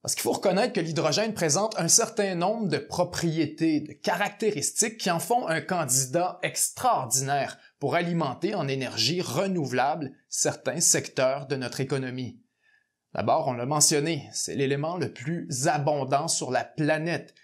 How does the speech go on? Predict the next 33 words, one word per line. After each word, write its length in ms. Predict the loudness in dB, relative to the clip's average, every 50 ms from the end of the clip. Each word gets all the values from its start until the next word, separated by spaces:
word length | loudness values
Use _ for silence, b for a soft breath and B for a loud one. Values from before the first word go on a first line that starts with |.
| b b b b
Si 180 | -10 -8 -6 -4
l'espèce 480 | -2 -2 0 2 2 2 2 2 2
humaine 260 | 0 0 -2 -2 -4
est 140 | -2 -2 -2
en 100 | -2 -2
mesure 520 | -2 -4 -2 -2 0 0 0 0 0 -2 -2
de 100 | -2 -2
l'exploiter 680 | -2 0 2 2 2 2 2 2 0 0 2 0 -2 0
de 80 | 0
manière 360 | 0 0 0 -2 -2 -4 -4
responsable, 960 | -2 -2 0 0 0 0 -2 -2 0 0 2 2 4 4 2 2 0 -4 b b b b b b b b _
c'est 160 | -8 -4 -2
un 100 | 0 2
levier 480 | 2 2 2 2 2 0 -2 -2 -2 0
de 140 | 0 0
développement 840 | 0 0 0 0 0 0 0 -2 -2 -2 -4 -4 -4 -2 -4 -6 -4 -4
absolument 920 | -2 -2 -2 -2 0 2 2 4 4 2 2 2 0 -2 -2 -4 -6 -6
fantastique. 1200 | -8 -10 -4 -2 -2 -2 -2 0 0 0 2 2 0 0 0 0 0 0 -2 -4 -8 -14 -16 b b b b b b b b b b b b b b b -2
Mais 80 | 0
là 120 | 2 2 4
où 40 | 4
ça 160 | 4 4 4
devient 280 | 2 0 0 0 -2
vraiment 260 | 0 2 0 2 2 0
intéressant, 600 | 0 0 0 0 0 2 0 0 0 -2 -4 -6 B B B B -4
c'est 160 | -2 0 2
lorsqu'il 260 | 2 2 2 2 0
est 40 | 0
question 320 | 0 0 2 0 0 0
de 60 | 0 0
la 120 | 0 0
densité 680 | 0 0 0 2 2 2 2 0 -2 0 0 0 0 0
d'énergie. 880 | 0 0 0 0 0 0 -2 -2 0 0 0 0 0 -2 -6 -10 b